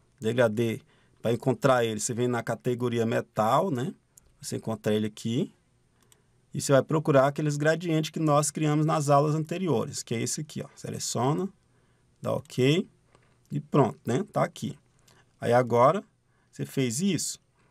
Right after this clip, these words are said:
você pode selecionar esse aqui, de baixo aqui, ó, pintar com tom escuro, ó, tá? Deixa aqui,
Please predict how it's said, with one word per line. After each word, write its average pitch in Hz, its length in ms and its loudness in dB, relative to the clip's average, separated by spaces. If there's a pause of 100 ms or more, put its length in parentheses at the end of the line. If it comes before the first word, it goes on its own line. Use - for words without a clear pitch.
(260)
você 147 140 -10
pode 131 260 2
selecionar 131 640 0
esse 190 400 2
aqui, 139 580 -4
de 123 160 -8
baixo 120 380 0
aqui, 170 260 -4
ó, 131 140 2
pintar 127 400 -2
com 113 160 -8
tom 113 180 -4
escuro, 135 580 -2
ó, - 720 -18
tá? 117 240 -4
Deixa 135 240 -10
aqui, 113 440 -4